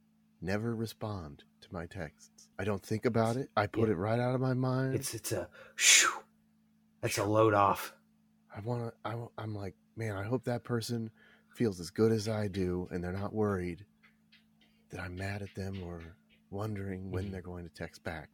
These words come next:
Speaker 2: I like to collect miniatures.
Speaker 1: We don't let anyone listen to this podcast if they're, like, a really outgoing person who asks a lot of questions. They're not allowed here.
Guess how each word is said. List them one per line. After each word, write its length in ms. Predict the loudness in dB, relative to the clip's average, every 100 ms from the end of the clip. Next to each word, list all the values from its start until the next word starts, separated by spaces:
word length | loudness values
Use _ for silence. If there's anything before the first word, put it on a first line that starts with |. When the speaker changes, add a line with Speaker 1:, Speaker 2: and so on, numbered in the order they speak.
| _
Speaker 2:
I 60 | 0
like 240 | 0 0
to 80 | -4
collect 440 | -4 0 -2 -2 -4
miniatures. 800 | -2 -2 -4 -6 -8 -10 -16 -18 _ _ _ _ _ _ _ -12
Speaker 1:
We 100 | -6
don't 200 | -6 -4
let 180 | -4 -2
anyone 560 | 0 2 2 2 0 0
listen 260 | -2 -4 -4
to 40 |
this 200 | -4 -6
podcast 760 | -6 -6 -6 -6 -6 -6 -10 -16 _ _ _ _ _ -14
if 140 | -8
they're, 160 | -4 -2
like, 180 | -2 -4
a 40 |
really 400 | -2 0 2 2
outgoing 560 | 0 -4 -4 -4 -4 -6
person 360 | 0 0 0 -4
who 120 | -6
asks 380 | -6 -8 -10 -8
a 60 |
lot 220 | -6 -6 -8
of 80 |
questions. 720 | -4 -4 -4 -8 -18 -20 -20 _ _ _ _ _ _ _ _
They're 100 | -4
not 140 | 0 2
allowed 320 | 2 0 -2
here. 300 | -8 -14